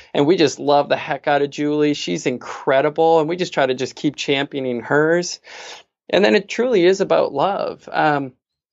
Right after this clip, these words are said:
I happen to be Christian. I believe the reason Christianity exists today is because of a group of people that committed to loving each other.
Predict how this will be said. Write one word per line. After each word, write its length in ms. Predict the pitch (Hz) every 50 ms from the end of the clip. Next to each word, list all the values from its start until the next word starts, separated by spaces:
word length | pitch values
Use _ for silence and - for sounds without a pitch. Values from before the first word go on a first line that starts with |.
| _ _ - - - _ _ _
I 160 | - 151 160 160
happen 400 | 156 156 160 160 160 - 165 156
to 60 | 147
be 160 | 139 139 127
Christian. 720 | - - - 180 170 - - - 123 120 113 117 135 160 - -
I 160 | - 139 143 143
believe 300 | 147 147 143 147 139 143
the 100 | 139 139
reason 280 | 143 143 135 135 123
Christianity 800 | - - - 151 147 - - 147 139 135 143 156 147 135 131 123
exists 460 | 123 123 117 - 139 131 - - -
today 440 | - 123 131 156 190 175 147 139 135
is 120 | 131 127
because 460 | - 151 135 - - 143 127 131 123
of 120 | 135 123 123
a 60 | 123
group 260 | - - 143 147 -
of 120 | 143 123 -
people 260 | 156 156 151 147 127
that 120 | 127 123
committed 340 | - 147 135 139 139 139 135
to 80 | - 120
loving 360 | 117 123 147 175 175 143 131
each 180 | - - -
other. 340 | - 76 - - - - -